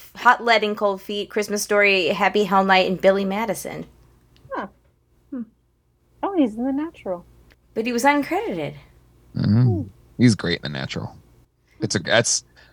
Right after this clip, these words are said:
Speaker 4: I'd argue it could be the greatest baseball movie, but
Speaker 2: That's what people say. I feel like I have not really seen it in its totality.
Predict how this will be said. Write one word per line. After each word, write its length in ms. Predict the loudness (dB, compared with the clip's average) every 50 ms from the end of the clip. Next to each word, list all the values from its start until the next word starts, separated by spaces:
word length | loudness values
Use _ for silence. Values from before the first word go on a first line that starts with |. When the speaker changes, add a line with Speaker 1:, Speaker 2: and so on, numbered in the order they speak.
| _ _ 2
Speaker 4:
I'd 200 | 4 4 4 4 4
argue 420 | 4 4 4 4 2 2 2 4 4
it 160 | 4 2 -2
could 240 | -2 -2 -2 -2 0
be 160 | 0 0 0
the 100 | 0 -2
greatest 380 | 0 2 2 2 2 0 0
baseball 420 | 2 2 2 2 0 0 0 2 2
movie, 280 | 2 2 0 0 0 -2
but 220 | -2 -4 -8 -8 -10 _ _ _ _ _ _ -10 -8 -4
Speaker 2:
That's 60 | -2
what 120 | -2 -2 2
people 280 | 0 0 0 0 -4
say. 340 | -2 0 0 0 0 0 -2 -6 -8
I 60 | -8
feel 160 | -2 2 2 2
like 140 | 2 2
I 380 | 2 0 2 2 0 -2 -4 -6 -8 -12
have 160 | -12 -10 -8
not 320 | -8 -8 -6 -8 -8 -12 -12
really 440 | -10 -8 -6 -4 -4 -4 -6 -6 -8 -12 _ _ _ _ _ _ _ _ _ _ _ _
seen 240 | _ -16 -16 -14 -14
it 180 | -14 -18 -20
in 100 | -20 -20
its 160 | -20 -20 _ _
totality. 680 | _ -20 -20 -20 _ -20 -20 -20 -20 -20 _ _ -20